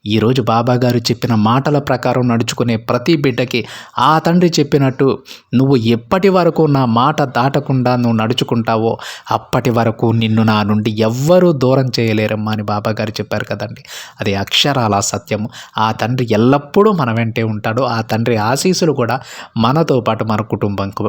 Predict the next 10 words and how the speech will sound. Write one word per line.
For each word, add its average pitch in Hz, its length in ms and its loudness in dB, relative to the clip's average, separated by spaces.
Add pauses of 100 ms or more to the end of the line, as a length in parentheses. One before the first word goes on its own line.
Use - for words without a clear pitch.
(140)
పై 104 80 -2
కూడా 101 260 -6
ఉంటాయి. 101 320 -10 (800)
అర్థమైందా? 104 500 -8 (340)
మీకు, 113 180 -4
మీరిక 104 360 0
దేని 120 400 2
గురించి 160 360 2
దిగులు 127 300 0
చెందవద్దు. 110 580 -4